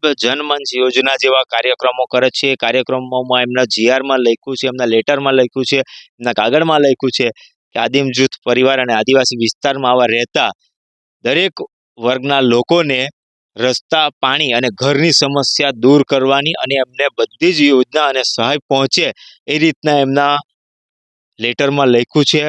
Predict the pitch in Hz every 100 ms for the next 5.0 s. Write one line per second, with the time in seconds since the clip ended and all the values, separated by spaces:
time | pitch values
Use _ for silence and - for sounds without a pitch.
0 | 143 _ 147 147 139 143 147 135 123 165
1 | 156 147 156 147 147 151 139 131 143 -
2 | 143 147 143 143 151 _ _ _ - 143
3 | 143 151 - _ _ _ 127 139 143 151
4 | 120 131 156 151 139 - 139 139 135 143